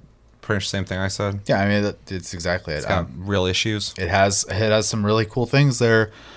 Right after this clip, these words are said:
Speaker 2: but that wall is insane, man. I don't know. I, I really, I really wish he'd, he'd do something about it, 'cause I'd love to be able to, like, tell people to play it.
Speaker 1: Yeah. Yeah, 'cause after when we were playing, I'm like, "This would be fun with people."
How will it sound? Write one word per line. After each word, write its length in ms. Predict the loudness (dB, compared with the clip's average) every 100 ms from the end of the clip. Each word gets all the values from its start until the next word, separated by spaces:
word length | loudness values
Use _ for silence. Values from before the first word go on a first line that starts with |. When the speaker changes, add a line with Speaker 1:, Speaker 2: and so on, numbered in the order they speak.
| -20 -20 -20 -20 -20 -20 -20 -20 _ _
Speaker 2:
but 200 | 2 4
that 180 | 6 6
wall 380 | 8 8 8 6
is 180 | 4 -2
insane, 680 | -4 -4 -2 0 0 0
man. 360 | 0 0 0 -2 -6 -18 -20 -20 -14
I 120 | -8
don't 120 | -4 -2
know. 240 | -2 -4 -8 -18 -20 -12
I, 180 | -10 -8
I 60 | -6
really, 440 | -6 -4 -4 -6 -8 -12
I 40 | -6
really 220 | -4 -2
wish 240 | -2 -4
he'd, 180 | -6 -8 -10
he'd 120 | -8
do 100 | -6
something 200 | -4 -4
about 100 | -6
it, 40 | -6
'cause 100 | -4
I'd 120 | -4
love 200 | -2 -4
to 80 | -2
be 40 |
able 140 | -4 -2
to, 100 | -4
like, 180 | -6
tell 140 | -6 -8
people 180 | -8 -14
to 80 | -10
play 180 | -8
it. 120 | -8 -12 _ _ _ _ _ _ _ _ -16
Speaker 1:
Yeah. 260 | -10 -8 -10 _ _ _ _ _ _ -2
Yeah, 200 | 0 0
'cause 180 | -2
after 260 | -2 -2 -2
when 80 | -4
we 40 | -4
were 100 | -4
playing, 240 | -2 -2
I'm 100 | -4
like, 180 | -8 -8
"This 200 | -8 -6
would 40 |
be 80 | -6
fun 180 | -2 0
with 120 | 0
people." 440 | -2 -6 -2 -4